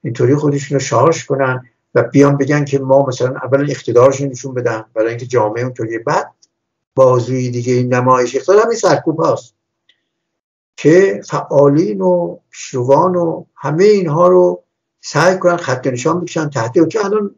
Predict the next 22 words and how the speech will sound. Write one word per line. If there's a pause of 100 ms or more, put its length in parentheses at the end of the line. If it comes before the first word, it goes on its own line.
(480)
حکومت
اسلام
ایران
داره
چیکار
می‌کنه؟
برای
همهٔ
پرونده
درست
می‌کنه،
بعدم
ممکنه
این
پرونده
ها
ده
سال
میده،
بعد،
بعد
از